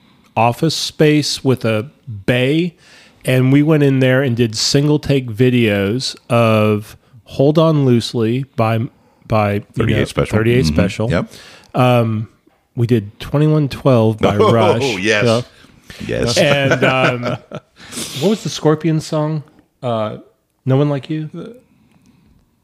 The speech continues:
Speaker 3: yeah, Rock You Like a Hurricane.
Speaker 2: Rock You
Speaker 1: Rock
Speaker 2: Like a Hurricane.
Speaker 1: Rock
Speaker 2: Okay.
Speaker 1: You Like a
Speaker 3: Yeah,
Speaker 1: Hurricane.
Speaker 2: Okay.
Speaker 3: yeah.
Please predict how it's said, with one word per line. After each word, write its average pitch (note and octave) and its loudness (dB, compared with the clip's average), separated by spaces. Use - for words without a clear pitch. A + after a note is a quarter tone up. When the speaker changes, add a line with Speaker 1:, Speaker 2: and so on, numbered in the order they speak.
Speaker 3:
yeah, D3+ -4
Rock C3 -2
You C3+ -6
Like A#2 -4
a A2+ -6
Hurricane. C3 -4
Speaker 2:
Rock F3 2
You F#3 2
Speaker 1:
Rock E3+ 0
Speaker 2:
Like - -2
a C2+ -2
Hurricane. D#2+ 0
Speaker 1:
Rock F#3+ 2
Speaker 2:
Okay. - -4
Speaker 1:
You - -10
Like - -4
a B2 -4
Speaker 3:
Yeah, A#2 -6
Speaker 1:
Hurricane. G#2+ -2
Speaker 2:
Okay. - -2
Speaker 3:
yeah. G#2+ -4